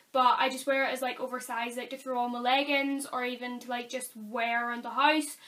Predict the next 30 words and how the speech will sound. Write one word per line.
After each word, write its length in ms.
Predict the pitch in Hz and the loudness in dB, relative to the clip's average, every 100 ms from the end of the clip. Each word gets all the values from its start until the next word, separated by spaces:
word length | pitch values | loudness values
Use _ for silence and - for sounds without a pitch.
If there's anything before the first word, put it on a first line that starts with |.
| - - - | -20 -20 -12
So 420 | - - 269 262 | -2 6 6 6
it's 140 | 254 - | 2 -2
quite 200 | 285 269 | -2 -2
easy. 440 | 262 269 269 269 - - - - _ | 0 4 4 2 -8 -20 -20 -20 _
Very 240 | - 311 339 | 2 6 4
sorry, 320 | 302 277 285 | 4 2 4
but 100 | 269 | 2
I 40 | 240 | 0
don't 220 | 294 285 | 0 0
know 80 | 285 | -2
the 60 | |
price 280 | 262 262 262 | -2 -2 0
of 180 | 269 262 | -2 0
it. 160 | 262 - | 0 0
It's 360 | 269 262 - - | 0 0 -4 -14
probably 380 | - 294 320 | -4 -2 4
around, 320 | 320 302 269 262 | 6 6 2 0
like, 100 | - | -4
six 380 | - 277 285 - | -4 -4 -4 -6
to 100 | 277 | -6
ten 300 | 254 262 247 | -4 -4 -2
pounds. 380 | 247 247 262 | 2 2 0
That's 160 | 269 - | -6 -6
normally 240 | 254 254 | -6 0
what 120 | 262 262 | 0 0
these 160 | 254 | -4
kind 160 | - 254 | -8 -8
of 60 | |
jumpers 480 | 247 240 240 247 240 | -6 -8 -6 -6 -8
are. 540 | - 240 262 294 302 | -2 2 4 4 2